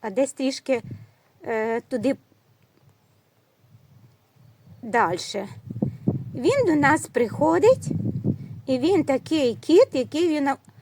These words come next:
ображає всіх абсолютно. Та, то наш Масік втікає від нього.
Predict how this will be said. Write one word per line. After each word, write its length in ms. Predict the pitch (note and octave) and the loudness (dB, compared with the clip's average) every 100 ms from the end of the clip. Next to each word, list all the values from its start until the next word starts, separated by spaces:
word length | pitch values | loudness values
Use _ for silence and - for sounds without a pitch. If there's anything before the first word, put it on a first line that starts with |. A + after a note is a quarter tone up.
| - - - - - - - | -20 -18 -18 -20 -20 -18 -6
ображає 640 | C4 A#3+ G#3+ D4+ F#4 D#4+ | -4 -2 -2 2 4 2
всіх 420 | - - C#4+ C4 | 0 -2 -2 -2
абсолютно. 500 | G#3+ - - - D#3 D#3 - - - - - - - - - - - - - _ _ _ | -6 -8 -10 -10 -10 -14 -16 -16 -20 -20 -20 -18 -18 -20 -20 -16 -16 -16 -20 _ _ _
Та, 160 | - D4 - - - _ - - - C5 F#4 _ | -6 -6 -6 -20 -20 _ -20 -20 -12 -10 -10 _
то 120 | C4 | -2
наш 380 | C4+ A4 G4+ - | 2 2 2 -2
Масік 720 | C4 D4+ B4 C5 - G3+ - - - - _ _ _ _ - D#4+ _ _ _ _ _ _ _ _ | -2 0 -2 -8 -10 -10 -10 -20 -20 -20 _ _ _ _ -16 -16 _ _ _ _ _ _ _ _
втікає 600 | - - F4+ - A3 G3 | -12 0 0 2 -2 -2
від 220 | E3 E3+ F#3+ | -6 -12 -10
нього. 360 | F#3 F#3 E3+ | -10 -10 -14